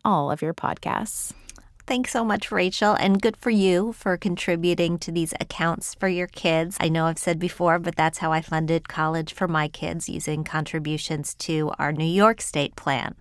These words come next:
Speaker 2: The deal is essentially, it is very hard to do what you are asking to do and still put money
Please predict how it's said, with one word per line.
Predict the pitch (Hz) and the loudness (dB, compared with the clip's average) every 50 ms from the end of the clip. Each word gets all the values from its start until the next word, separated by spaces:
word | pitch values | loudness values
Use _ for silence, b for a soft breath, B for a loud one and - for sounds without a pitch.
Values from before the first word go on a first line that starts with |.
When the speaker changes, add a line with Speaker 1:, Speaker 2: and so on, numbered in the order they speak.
| B B B B B B B B B B B B B B B - _ _ - | B B B B B B B B B B B B B B B -20 _ _ -2
Speaker 2:
The | - 196 | 0 0
deal | 202 202 240 254 269 277 302 311 320 302 - - - - - - - - | 2 4 4 6 8 8 8 8 6 4 2 -2 -8 -16 -20 -18 0 2
is | 190 190 165 | 2 2 4
essentially, | 180 175 - - - 175 165 170 160 - - 175 165 160 156 151 147 151 147 143 131 - - - - _ - | 2 -2 -4 0 4 4 4 4 2 0 -2 0 2 4 4 4 4 2 2 0 -2 -6 -12 -20 -20 _ 2
it | - 180 165 175 | 4 6 6 6
is | 175 160 156 | 6 4 4
very | 151 170 160 160 151 156 160 160 156 | 4 4 4 6 6 4 4 4 2
hard | 156 156 - - - - 165 151 147 151 147 151 151 - | 0 -4 -8 -10 -2 2 4 4 4 4 2 0 -2 -6
to | - - 156 | -8 -10 -10
do | 147 - - 165 165 165 165 160 | -10 -4 0 2 4 4 4 2
what | 151 147 156 160 - - | 2 2 2 2 2 0
you | - 151 147 | -4 -2 0
are | 151 147 143 - - | 0 0 -2 0 0
asking | - 139 139 143 - - - - 165 151 151 151 | 2 2 2 0 -2 -6 -6 -6 -4 -2 -2 -4
to | 151 - - 160 | -4 -4 -4 -4
do | 151 - - 147 147 147 143 139 139 135 139 B B B B B B B B B - - - - - _ | -4 -2 -2 0 0 0 0 -2 -2 -4 -6 B B B B B B B B B -20 -20 -20 -20 -6 _
and | - 165 165 156 - | 2 2 2 2 0
still | - - - 185 180 180 175 170 | -4 -2 0 2 4 4 4 2
put | - - - 170 - - | 0 -2 -2 -2 0 0
money | - 156 147 151 151 151 | 0 0 2 2 0 -2